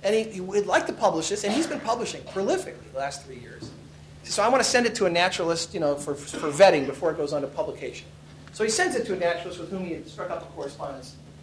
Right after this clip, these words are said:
the previous year. He sends it to Charles Darwin, who, who's in shock.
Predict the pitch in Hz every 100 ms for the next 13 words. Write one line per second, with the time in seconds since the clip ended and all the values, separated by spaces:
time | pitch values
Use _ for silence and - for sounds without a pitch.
0 | - 170 151 131 - - - - - -
1 | - - - - - 190 208 185 147 -
2 | - - - - - - - - - -
3 | - - - - - - - - - -
4 | - - - - - - - - - 294
5 | - 175 180 - - - - - - -
6 | - 220 - 220 208 - - - - -
7 | - - - - - - - - 123 135
8 | 135 156 -